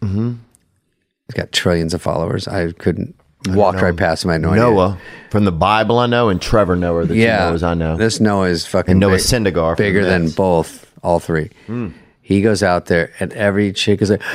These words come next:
Speaker 2: "Ah!" Like, it was bananas. It was Beatles. He couldn't even do any, and he did some, then he sat on the floor, and they thought that was hysterical.
Speaker 1: Oh,
Speaker 2: I'm like,
Speaker 1: yeah.
Speaker 2: "This guy's out of fucking jokes already," but he could not do no wrong.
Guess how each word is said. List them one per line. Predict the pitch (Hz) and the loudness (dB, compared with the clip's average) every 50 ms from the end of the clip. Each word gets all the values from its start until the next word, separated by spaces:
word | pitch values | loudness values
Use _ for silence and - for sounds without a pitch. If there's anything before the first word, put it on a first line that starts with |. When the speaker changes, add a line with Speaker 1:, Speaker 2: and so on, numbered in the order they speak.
| - - - | -8 -4 -2
Speaker 2:
"Ah!" | - 302 320 320 339 339 - - - 370 370 359 - - | 0 2 2 2 2 2 2 2 4 4 4 4 2 2
Like, | - 113 117 - | 0 -2 -2 0
it | 123 127 107 | 0 0 2
was | 117 123 120 110 - - - - _ _ _ - | 2 2 0 0 -2 -6 -14 -20 _ _ _ -10
bananas. | 98 92 95 - - 117 107 101 98 95 92 92 85 78 80 80 92 | -10 -10 -8 -4 -4 -2 -2 0 0 0 0 0 0 -2 -2 -2 -2
It | 95 | 0
was | 98 104 92 | 0 0 0
Beatles. | - 101 92 92 92 90 90 85 - - - - - - _ _ | 0 0 2 2 2 2 0 -2 -4 -10 -20 -20 -20 -20 _ _
He | - 120 107 | 0 0 0
couldn't | - - - 147 139 143 | 0 0 -2 0 2 2
even | 143 135 120 | 2 2 4
do | 113 104 - - | 2 2 0 0
any, | - 98 98 95 - | -2 -2 -2 -2 -2
and | - 98 95 | -2 -2 -2
he | 92 90 - - - _ _ - 92 | -2 -4 -4 -8 -12 _ _ -10 -4
did | 92 104 87 - | -2 -2 -2 -2
some, | - - 90 85 82 80 - _ _ _ _ _ _ _ _ - _ - - - _ _ - | -4 -4 -4 -4 -4 -6 -10 _ _ _ _ _ _ _ _ -20 _ -20 -20 -20 _ _ -10
then | - - 92 90 | -4 -2 0 0
he | 90 85 | 0 0
sat | - - - 82 82 80 | -2 0 0 0 0 0
on | 82 80 | -2 -4
the | 82 82 | -4 -6
floor, | - - 85 82 82 82 82 82 | -6 -4 -4 -2 -2 0 -2 -2
and | 80 87 87 87 | -4 -8 -10 -10
they | 87 85 | -10 -10
thought | - 85 87 - | -8 -10 -8 -8
that | - 85 85 - | -8 -8 -8 -8
was | 95 - | -8 -8
hysterical. | - - - - - 85 85 95 90 90 | -8 -10 -8 -8 -6 -6 -4 -4 -4 -4
Speaker 1:
Oh, | 85 90 | -2 -2
Speaker 2:
I'm | 92 | -2
like, | 90 87 80 | -2 -4 -4
Speaker 1:
yeah. | 80 | -4
Speaker 2:
"This | 78 73 - | -6 -4 -2
guy's | - 101 87 78 | -2 -2 -2 0
out | 85 90 87 82 | -2 -2 -2 -2
of | 80 76 - | -2 -4 -6
fucking | - 85 82 - 82 78 | -6 -6 -6 -6 -8 -8
jokes | - 92 82 82 - - - | -6 -4 -4 -6 -6 -6 -6
already," | 85 82 85 82 | -4 -4 -4 -4
but | 87 90 87 | -4 -2 -2
he | 90 90 87 82 - - - - - - _ _ | -2 -2 -4 -4 -8 -12 -20 -20 -20 -20 _ _
could | - - 139 120 | -4 -2 0 0
not | 127 127 - 110 | 0 0 0 0
do | 110 123 131 | 2 2 4
no | 135 135 | 4 4
wrong. | 143 143 127 101 95 101 117 | 2 2 2 2 0 -2 -2